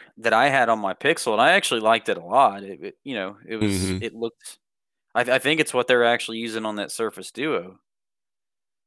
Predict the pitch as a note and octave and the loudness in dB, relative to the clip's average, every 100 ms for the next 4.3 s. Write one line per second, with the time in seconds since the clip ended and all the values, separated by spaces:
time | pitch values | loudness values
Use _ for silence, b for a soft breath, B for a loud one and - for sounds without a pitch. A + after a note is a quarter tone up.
0 | _ - - C3 G#2+ - D3 _ G#2+ G#2 | _ -14 -4 -4 -4 -12 -20 _ -14 -12
1 | - A2+ A2 G#2 A#2 A2 A#2 G#2+ F#2+ - | -4 -2 -2 -2 -2 -4 -8 -8 -8 -2
2 | A2 G2 G2+ D2+ G2 A2+ A2+ F#2 F#2+ F#2 | -2 0 -2 -2 -4 -4 -6 -6 -4 -4
3 | G#2 A2 G2+ E2 G2 - F2 F#2+ G2 E2+ | -4 -6 -8 -12 -14 -14 -10 -8 -8 -14
4 | F2+ - - | -14 -16 -16